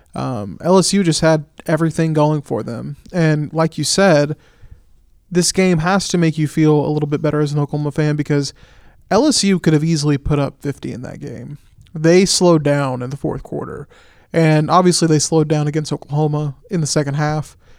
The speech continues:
and they probably could have put up more than they did than the sixty-three points that L S U put up against Oklahoma. But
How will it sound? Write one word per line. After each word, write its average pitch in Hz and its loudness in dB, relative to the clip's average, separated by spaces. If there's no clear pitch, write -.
and 160 -4
they 160 0
probably 151 0
could 151 0
have 147 0
put 156 2
up 151 -4
more 151 0
than 147 -8
they 147 -6
did 151 -2
than 156 -6
the 151 -4
sixty-three 151 -4
points 151 -6
that - -10
L 165 -4
S 147 -6
U 156 -4
put 147 -2
up 147 -6
against 156 -8
Oklahoma. 151 -2
But - -6